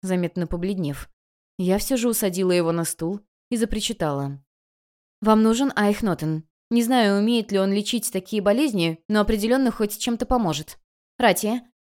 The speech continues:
Я обратилась к застывшей женщине, которая наблюдала за нами круглыми глазами. «Вызови Нотена. Ты знаешь его родовое имя?»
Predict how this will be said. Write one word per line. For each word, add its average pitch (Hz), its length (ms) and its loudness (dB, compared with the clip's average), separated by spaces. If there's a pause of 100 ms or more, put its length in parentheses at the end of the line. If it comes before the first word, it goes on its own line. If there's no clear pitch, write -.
(120)
Я 202 120 0
обратилась 196 460 0
к 175 40 -8
застывшей 185 480 -4
женщине, 165 560 -2 (160)
которая 185 380 0
наблюдала 180 480 0
за 160 140 -2
нами 160 360 -4 (240)
круглыми 180 380 -2
глазами. 156 580 -2 (840)
«Вызови 254 300 2
Нотена. 156 600 -2
Ты 233 100 0
знаешь 233 260 0
его 233 160 2
родовое 185 360 4
имя?» 151 440 -2